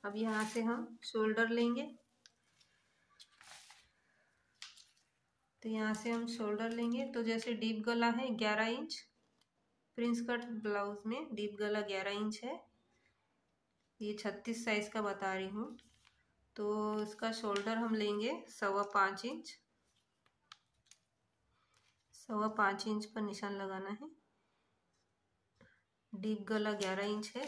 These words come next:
तो हम shoulder सवा पाँच इंच लेंगे और आर्म होल लेंगे हम यहाँ से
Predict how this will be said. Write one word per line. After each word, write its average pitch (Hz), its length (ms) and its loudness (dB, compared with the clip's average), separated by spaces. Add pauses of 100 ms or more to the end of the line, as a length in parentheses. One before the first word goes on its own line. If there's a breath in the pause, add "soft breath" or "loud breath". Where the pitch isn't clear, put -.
तो 208 100 -6
हम 214 240 -4
shoulder 202 440 0
सवा - 680 -4 (120)
पाँच 202 300 2
इंच 208 180 -2
लेंगे 214 360 -4 (1000 soft breath)
और 208 160 2
आर्म 202 300 8
होल 226 180 4
लेंगे 220 360 0
हम 277 180 -6 (600 soft breath)
यहाँ 196 280 -6
से 196 160 -10